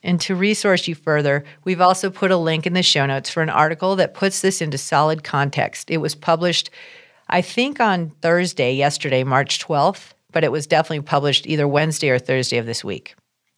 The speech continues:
Make sure your internal and external stakeholders and your communities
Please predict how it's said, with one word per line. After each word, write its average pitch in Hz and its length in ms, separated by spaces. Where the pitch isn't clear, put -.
Make 165 160
sure - 180
your 196 180
internal 175 460
and 147 160
external - 540
stakeholders 202 760
and 190 240
your 220 120
communities 151 560